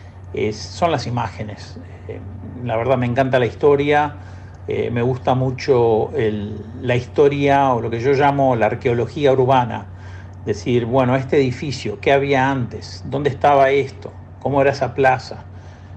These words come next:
Eh, por ejemplo, la Plaza Cagancha, que, que ahora corre dieciocho Julio por el medio, antes no.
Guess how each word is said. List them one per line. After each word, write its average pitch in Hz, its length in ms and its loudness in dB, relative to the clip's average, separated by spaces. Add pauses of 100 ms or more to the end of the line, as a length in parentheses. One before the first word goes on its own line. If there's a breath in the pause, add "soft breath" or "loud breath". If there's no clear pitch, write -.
(160)
Eh, 95 280 -10
por 107 80 -6
ejemplo, 117 260 -2
la 113 160 4
Plaza 135 340 2
Cagancha, 131 600 2 (520)
que, 107 260 -6 (160)
que 107 380 -8
ahora 120 580 2
corre 135 300 4
dieciocho 123 500 -2
Julio 123 380 0
por 123 140 2
el 123 120 0
medio, 127 440 0
antes 123 320 0
no. 127 400 0